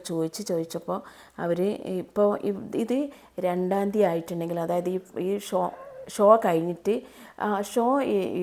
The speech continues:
ഇരുപത്തിരണ്ടാം തീയതി മുതൽ, ഏ, അതായത് രണ്ടായിരത്തി ഇരുപത്തിനാല് ഡിസംബർ ഇരുപത്തിരണ്ട് മുതൽ രണ്ടായിരത്തി ഇരുപത്തിയഞ്ച് ജാനുവരി ഒന്ന്, അതായത് നമ്മളെ പുതുവത്സരം വരെയാണ് ഈ ഒരു ഷോ ഉള്ളത്.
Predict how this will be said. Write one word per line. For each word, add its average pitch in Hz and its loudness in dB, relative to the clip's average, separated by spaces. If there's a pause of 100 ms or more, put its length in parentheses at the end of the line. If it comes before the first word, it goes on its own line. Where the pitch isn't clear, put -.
ഇരുപത്തിരണ്ടാം 190 0
തീയതി 208 0
മുതൽ, 175 0 (640)
ഏ, 170 -2 (420)
അതായത് 185 0 (200)
രണ്ടായിരത്തി 180 2
ഇരുപത്തിനാല് 180 0 (120)
ഡിസംബർ 190 0 (180)
ഇരുപത്തിരണ്ട് 170 -4
മുതൽ 165 0 (500)
രണ്ടായിരത്തി 196 2
ഇരുപത്തിയഞ്ച് 185 0 (560)
ജാനുവരി 208 4 (160)
ഒന്ന്, 170 -2 (160)
അതായത് 170 -2
നമ്മളെ 170 -2 (120)
പുതുവത്സരം 175 -2
വരെയാണ് 160 -4
ഈ - -4
ഒരു 160 -8 (480)
ഷോ 170 -4 (120)
ഉള്ളത്. 165 0